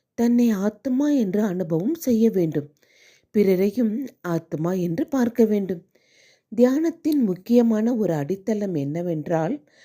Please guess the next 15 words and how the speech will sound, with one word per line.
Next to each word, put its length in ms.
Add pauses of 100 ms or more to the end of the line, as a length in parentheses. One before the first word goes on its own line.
(240)
ஆத்ம 560
உணர்வு 500
நிலையாகும். 800 (580)
தன்னைத்தான் 640
ஆத்மா 520
என்று 340
உணர 300
வேண்டும். 520 (600)
அதாவது, 800
ஆத்மாவின் 840
உருவமாகிய 1040 (640)
ஒளி 320
புள்ளி 560
என்கின்ற 520
நிலையையும், 680